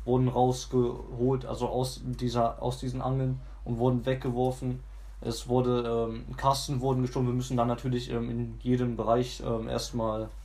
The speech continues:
nachschauen, ähm, also Tat-, die Tatverdächtigen suchen. Ähm, wir konnten am, konnten, vorgestern konnten wir einen überführen,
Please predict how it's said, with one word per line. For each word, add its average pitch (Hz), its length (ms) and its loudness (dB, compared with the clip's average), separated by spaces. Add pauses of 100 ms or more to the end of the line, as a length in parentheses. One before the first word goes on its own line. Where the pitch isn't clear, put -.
(600)
nachschauen, 147 560 2 (600)
ähm, 117 540 2 (1000)
also 117 320 0 (120)
Tat-, 123 240 0
die 123 60 -4
Tatverdächtigen 127 720 0
suchen. 143 340 -6 (560)
Ähm, 117 400 -2 (800)
wir 123 180 0
konnten 127 440 0
am, 127 540 0 (640)
konnten, 131 640 0
vorgestern 147 640 0
konnten 135 320 -2
wir 123 180 2
einen 131 180 -2
überführen, 139 560 0